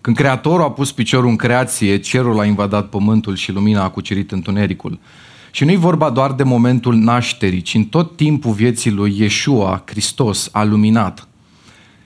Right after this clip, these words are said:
El a fost și este lumina de care cu toții avem nevoie. Prin păcat, ce s-a întâmplat, de fapt, la nivel spiritual, este că întunericul a acoperit întreg pământul, a acoperit viața oamenilor.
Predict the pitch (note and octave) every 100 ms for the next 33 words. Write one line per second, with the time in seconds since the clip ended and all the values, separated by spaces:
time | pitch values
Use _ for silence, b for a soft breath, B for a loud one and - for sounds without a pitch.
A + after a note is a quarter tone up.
0 | b G#2 D3 D#3+ E3+ E3+ C3+ C#3+ - B2+
1 | B2 C3+ - D3 C#3 A#2 A2+ A#2 A2+ A2+
2 | A#2 A2+ A2 A2 - B2+ - B2 A2 A#2
3 | A#2 A2 A#2+ A#2 F2+ F#2+ - _ b b
4 | b b D#3 D#3+ D#3 B2+ D#3 E3 E3 -
5 | B2+ A#2 A#2 C#3 E3 D#3 - G#2+ G#2+ G#2+
6 | G#2+ A#2 A2 - G#2+ G#2 C3 B2 G#2+ -
7 | A#2 A2+ A2 A#2+ A#2+ A#2+ A#2 A2+ G#2+ G#2+
8 | G#2+ A2+ G#2+ A2 G#2+ G#2 G#2 G#2 - G#2+
9 | A#2 A#2 A2 G2 F#2+ G#2 G#2 G#2+ G2+ G2
10 | G#2+ G#2+ - G#2 G#2 A#2 A#2+ G#2+ F#2+ F#2